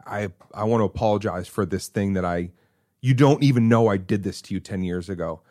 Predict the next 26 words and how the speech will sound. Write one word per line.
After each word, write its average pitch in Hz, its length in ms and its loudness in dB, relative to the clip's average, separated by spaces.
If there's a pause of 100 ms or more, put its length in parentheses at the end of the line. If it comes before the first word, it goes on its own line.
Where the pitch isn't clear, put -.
(180)
but - 120 0
I 101 60 4
recognize 110 680 0
that 104 80 -6
you 98 180 -4
knew 107 440 4
that, 98 260 -2 (320)
that 90 200 -6
there 92 100 -2
was, 92 260 -4
uh, 92 200 -4 (340)
nefarious 110 800 0
people 117 280 -4
around 90 320 0
you, 90 200 -4
and 98 120 -4
I 107 120 0
was 110 180 0
one 110 160 2
of 92 100 -2
them." 85 220 -8 (300)
And 107 100 -2
I - 20 0
just 107 140 -6
wanna 110 140 0
say, 110 200 -2